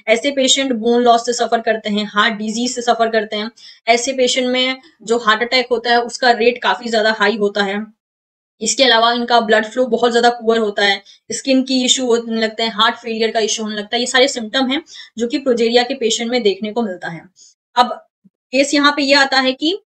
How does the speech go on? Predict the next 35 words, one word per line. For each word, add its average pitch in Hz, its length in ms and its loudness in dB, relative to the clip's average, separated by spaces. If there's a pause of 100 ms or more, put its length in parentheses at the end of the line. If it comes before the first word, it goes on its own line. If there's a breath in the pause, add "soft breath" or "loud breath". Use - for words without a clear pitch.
(120)
progeria 254 340 2
का 294 120 -2
patient 277 360 -4
जो 269 80 -4
है 311 160 -4 (120)
कितने 330 220 0
लंबे 254 260 2
time 240 220 -2
तक 247 200 -8
जिंदा 208 320 -2
रह 180 120 -4
सकता 180 300 -16
है। 160 120 -18 (340)
तो 247 220 2
on 269 60 2
an 311 100 4
average 277 280 2
दे-, 254 220 -2
देखा 240 280 0
गया 262 180 0
है 269 80 -2
कि 285 120 -6
चौदह 240 320 -2
से 302 140 -6
पन्द्रह 220 300 -2
साल 220 300 -2
तक 220 140 -6
ही 254 140 -6
जो 220 100 -2
है 226 220 -6
ये 247 140 -2
जिंदा 202 300 -4
रह 202 120 -2
पाते 196 340 -8
हैं 240 180 -10